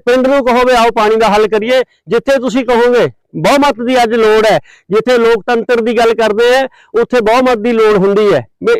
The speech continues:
ਜੇ ਤੁਸੀਂ ਬਹੁਮਤ ਹੈ, ਆਓ ਜਿੱਥੇ ਤੁਸੀਂ ਕਹਿੰਦੇ ਇਸ ਪਾਣੀ ਦਾ ਜਿਹੜਾ ਕੁਦਰਤੀ ਪਾਣੀ ਦਾ ਵਹਾਅ ਹੈ, ਉਹ ਉਸ ਵਹਾਅ ਨੂੰ ਆਪਾਂ ਇੱਕ ਤਰੀਕੇ ਦੇ ਨਾਲ, ਯੋਜਨਾਬੱਧ ਤਰੀਕੇ ਦੇ ਨਾਲ ਉਹਨੂੰ ਆਪਾਂ ਆਪਣੇ ਪਿੰਡ ਨੂੰ ਵੀ ਬਚਾਈਏ, ਆਪਣੇ ਆਪ ਨੂੰ ਸੇਖ-, ਸੇਫ ਰੱਖੀਏ, ਤਾਂ ਸਾਡਾ ਸਰਕਾਰ ਦੇ ਵਿੱਚ ਨੁਮਾਇੰਦਗੀ ਕਰਨ ਦਾ ਫਾਇਦਾ ਹੈ।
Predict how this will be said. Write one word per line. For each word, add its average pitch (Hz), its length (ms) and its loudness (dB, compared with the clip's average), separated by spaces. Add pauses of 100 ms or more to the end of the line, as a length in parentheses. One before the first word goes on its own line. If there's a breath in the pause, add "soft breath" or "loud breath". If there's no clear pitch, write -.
ਜੇ 190 240 -2
ਤੁਸੀਂ 226 280 -2
ਬਹੁਮਤ 240 400 2
ਹੈ, 247 120 2 (340 loud breath)
ਆਓ 254 180 2
ਜਿੱਥੇ 240 280 -2
ਤੁਸੀਂ 202 220 -4
ਕਹਿੰਦੇ 226 220 0
ਇਸ 190 180 0
ਪਾਣੀ 202 200 0
ਦਾ 208 100 2
ਜਿਹੜਾ 208 160 0
ਕੁਦਰਤੀ 220 420 -4
ਪਾਣੀ 196 260 0
ਦਾ 196 120 0
ਵਹਾਅ 180 300 2
ਹੈ, - 80 0 (340 soft breath)
ਉਹ 440 200 2
ਉਸ - 180 -4
ਵਹਾਅ 185 260 2
ਨੂੰ 196 140 2
ਆਪਾਂ 175 260 -2 (340)
ਇੱਕ 220 140 -4
ਤਰੀਕੇ 220 360 -2
ਦੇ 208 80 0
ਨਾਲ, 165 320 0
ਯੋਜਨਾਬੱਧ 214 500 0
ਤਰੀਕੇ 196 320 -2
ਦੇ 196 80 2
ਨਾਲ 190 260 2 (340 soft breath)
ਉਹਨੂੰ 294 260 2
ਆਪਾਂ 233 280 0
ਆਪਣੇ 220 280 0
ਪਿੰਡ 208 200 0
ਨੂੰ 262 140 0
ਵੀ 262 140 -2
ਬਚਾਈਏ, 240 280 0 (120)
ਆਪਣੇ 226 300 0
ਆਪ 247 180 0
ਨੂੰ 269 200 -2
ਸੇਖ-, 220 420 -2
ਸੇਫ 220 300 0
ਰੱਖੀਏ, 240 320 -2 (340 soft breath)
ਤਾਂ 240 240 2
ਸਾਡਾ 254 260 0
ਸਰਕਾਰ 226 420 0
ਦੇ 233 100 0
ਵਿੱਚ 240 140 0
ਨੁਮਾਇੰਦਗੀ 214 420 0
ਕਰਨ 190 200 -2
ਦਾ 180 100 0
ਫਾਇਦਾ 143 280 -2
ਹੈ। 101 80 -18